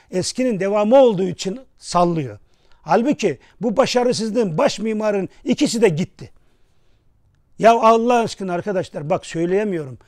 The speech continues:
Yaşananları ben Ersun Yanal'ın da idmana gitmeden evvel neler yaptığını bilen bir insanım, bilen. Onu söyleyeyim şimdi. Ersun Yanal saat ikide idmansa ya dağda,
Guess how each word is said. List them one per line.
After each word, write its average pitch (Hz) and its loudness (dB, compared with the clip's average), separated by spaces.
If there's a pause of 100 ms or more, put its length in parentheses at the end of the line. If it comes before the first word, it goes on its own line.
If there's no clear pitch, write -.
(440)
Yaşananları 180 -4
ben 185 -4 (440)
Ersun 190 -2
Yanal'ın 196 -2
da 180 -4
idmana 180 -6
gitmeden 180 -8
evvel 175 -8
neler 170 -6
yaptığını 156 -10
bilen 160 -8
bir 139 -12
insanım, 120 -16
bilen. 151 -8 (1040)
Onu 196 -4
söyleyeyim 208 2
şimdi. 147 -10 (220)
Ersun 202 -2
Yanal 208 -2 (180)
saat 214 0
ikide 214 -2
idmansa 240 0 (280)
ya 151 2
dağda, 220 4